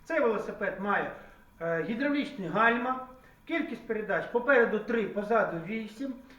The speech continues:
рама алюмінієва. Легка рама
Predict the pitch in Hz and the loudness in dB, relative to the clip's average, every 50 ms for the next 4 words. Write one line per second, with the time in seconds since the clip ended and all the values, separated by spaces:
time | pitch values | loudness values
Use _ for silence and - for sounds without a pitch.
0 | - _ - _ - - 143 156 185 214 226 226 233 233 233 240 240 - - - | -20 _ -20 _ -18 -10 -4 2 6 8 8 8 8 8 6 6 4 2 -4 -4
1 | 190 185 214 233 226 220 208 190 170 156 143 135 127 - - - - 226 254 277 | -2 0 0 2 2 0 0 -2 -2 -4 -4 -4 -6 -8 -8 -2 2 2 4 4
2 | 302 294 - - - - - 269 247 214 - - - - - - - - - 190 | 4 2 2 0 -4 -4 0 2 4 6 6 4 2 -2 -8 -12 -16 -16 -12 -6
3 | 180 190 208 226 262 285 302 302 277 - | 0 4 4 6 6 6 4 4 2 0